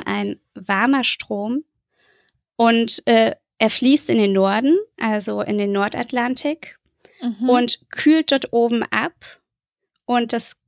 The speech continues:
Speaker 1: kühle Wasser sinkt nach unten.
Speaker 2: Mhm.
Speaker 1: Und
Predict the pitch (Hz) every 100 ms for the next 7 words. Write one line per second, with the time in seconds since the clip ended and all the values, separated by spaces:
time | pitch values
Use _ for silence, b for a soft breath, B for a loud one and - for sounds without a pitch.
0 | _ - 294 277 233 202 220 262 254 -
1 | 233 214 240 262 254 240 - 226 233 233
2 | - 202 208 - _ _ - 233 240 254
3 | - _ 247 240 240 - -